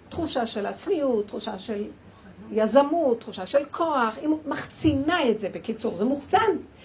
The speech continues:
זה דבר שצריך להיות מאוד מאוד פנימי. התקומה שלנו חייבת להיות פנימית, שיהיה לנו, כן, לעשות דברים, לפעול, לתת.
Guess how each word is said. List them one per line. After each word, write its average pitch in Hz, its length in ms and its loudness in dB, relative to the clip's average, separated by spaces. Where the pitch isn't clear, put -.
זה 311 140 4
דבר 494 200 6
שצריך - 200 -2
להיות - 220 0
מאוד 254 280 -4
מאוד 320 160 -4
פנימי. 190 320 -6
התקומה 254 540 -2
שלנו 240 640 -2
חייבת 247 600 0
להיות 247 260 2
פנימית, 226 420 0
שיהיה 196 220 -4
לנו, 208 320 -4
כן, - 180 -2
לעשות 196 440 -4
דברים, 165 320 -8
לפעול, 180 420 -8
לתת. 180 400 -10